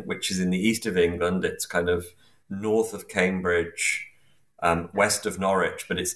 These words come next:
in that eastern part of England, which at the time was the wealthiest part of England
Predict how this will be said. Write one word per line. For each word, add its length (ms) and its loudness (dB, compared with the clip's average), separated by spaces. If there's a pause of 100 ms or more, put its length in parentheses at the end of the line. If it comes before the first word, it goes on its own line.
in 440 2
that 300 2
eastern 320 0
part 260 2
of 80 -2
England, 440 -2 (560)
which 380 0
at 180 2
the 60 0
time 600 -2
was 520 0
the 140 -2
wealthiest 1000 0
part 280 2
of 100 -4
England 540 -2